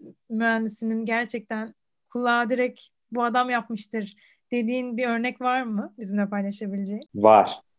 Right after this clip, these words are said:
Speaker 2: Var. Ee, son dönemden bir örnek vereyim. Ee, Joel Hamilton, Joey Hamilton mı? Joel Hamilton mı? İkisinden bir tanesi. Ya, onun işlerini çok beğeniyorum. Benim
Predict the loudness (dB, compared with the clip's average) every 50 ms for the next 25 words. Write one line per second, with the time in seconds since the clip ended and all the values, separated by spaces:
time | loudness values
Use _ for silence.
0 | _ _ _ _ _ _ _ -2 4 8 10 10 8 8 4 -6 -12 _ _ _
1 | _ _ _ _ _ _ 2 6 8 10 12 10 10 8 8 6 8 8 10 10
2 | 10 10 10 8 8 8 8 8 8 8 8 8 8 8 8 6 4 4 4 6
3 | 6 6 4 2 0 0 2 4 4 4 4 6 8 8 10 10 10 10 8 8
4 | 8 8 6 6 4 6 4 4 4 4 2 -2 -2 4 8 8 10 10 10 10
5 | 8 6 6 2 2 4 4 4 4 4 2 2 2 2 0 2 6 8 8 10
6 | 10 10 10 8 8 6 4 4 2 0 -2 -2 0 0 -2 -4 _ _ _ _
7 | _ _ _ _ -8 0 4 6 6 6 6 4 2 4 4 4 6 6 4 2
8 | 2 0 -2 -2 -2 -18 -20 _ _ _ _ 4 6 8 8 8 8 8 6 4
9 | 6 6 6 8 6 6 6 4 4 4 8 8 8 8 8 6 6 6 6 6
10 | 6 6 6 6 4 2